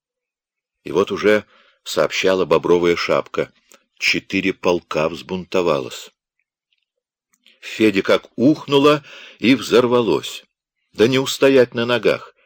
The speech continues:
такое услышав. «Где?» Не поверил,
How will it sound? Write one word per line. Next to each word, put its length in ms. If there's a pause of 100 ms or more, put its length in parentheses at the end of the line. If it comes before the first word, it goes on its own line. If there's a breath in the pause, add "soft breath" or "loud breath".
(160)
такое 340
услышав. 580 (420)
«Где?» 720 (1400)
Не 140
поверил, 540